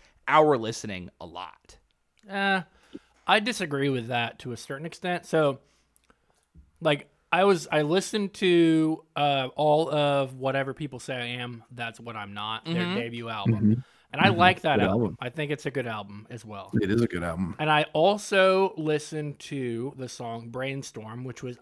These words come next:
Speaker 2: I ex-, I was excited about. That was their first single
Speaker 1: Love that song.
Speaker 2: after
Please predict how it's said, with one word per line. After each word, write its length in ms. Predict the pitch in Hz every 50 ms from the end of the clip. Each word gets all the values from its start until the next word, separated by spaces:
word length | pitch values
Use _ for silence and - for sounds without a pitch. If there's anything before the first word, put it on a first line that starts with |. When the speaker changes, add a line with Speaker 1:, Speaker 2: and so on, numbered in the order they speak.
| _
Speaker 2:
I 180 | - 131 127 117
ex-, 280 | 113 110 - - - - _
I 120 | - 110 110
was 140 | 113 110 120
excited 600 | 113 - - - - 151 156 175 190 185 175 156
about. 380 | 139 117 120 117 117 123 135
That 80 | 131 127
was 100 | 123 113
their 160 | 120 127 123
first 400 | - - - 156 156 170 160 - -
single 560 | - 180 165 156 147 143 139 147 180 175 - _ _ -
Speaker 1:
Love 200 | 113 113 110 95
that 160 | 87 85 -
song. 140 | - - - -
Speaker 2:
after 840 | 139 131 143 156 156 - - - 165 151 139 135 131 135 156 160 156